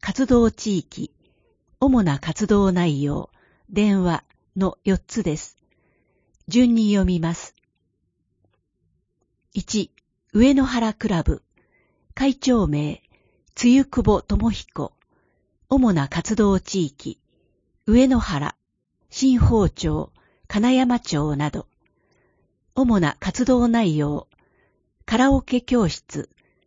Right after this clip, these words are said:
カラオケワイワイ、輪投げ、生き生き体操、健康麻雀、エアロビクス、スカットボール、脳トレなど。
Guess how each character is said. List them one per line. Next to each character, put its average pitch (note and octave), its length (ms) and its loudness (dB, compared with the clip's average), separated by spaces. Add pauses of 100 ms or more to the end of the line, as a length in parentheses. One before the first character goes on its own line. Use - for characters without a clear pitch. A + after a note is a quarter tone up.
(220)
カ G#3+ 140 -2
ラ B3+ 140 4
オ B3 100 0
ケ A3 220 0
ワ G#3+ 160 2
イ E3 100 0
ワ D3 180 -4
イ、 - 160 -12 (560)
輪 F#3+ 180 0
投 G#3 180 0
げ、 E3+ 280 -2 (640)
生 G3 120 -4
き C#4 260 2
生 - 60 -20
き - 120 -18
体 A#3 240 -2
操、 - 460 -6 (460)
健 C4+ 180 0
康 B3 440 2
麻 G#3 200 0
雀、 C#3+ 280 -8 (560)
エ G#3 200 2
ア A#3+ 100 2
ロ A#3+ 140 2
ビ F#3 140 -2
ク - 140 -18
ス、 - 300 -12 (480)
ス - 140 -14
カ C4+ 120 -2
ッ C4 60 -4 (100)
ト A#3 140 2
ボ F#3+ 260 2
ー D3 40 -2
ル、 - 160 -8 (420)
脳 A#3 240 2
ト G#3 180 0
レ F#3+ 140 0
な E3+ 160 -2
ど。 - 180 -12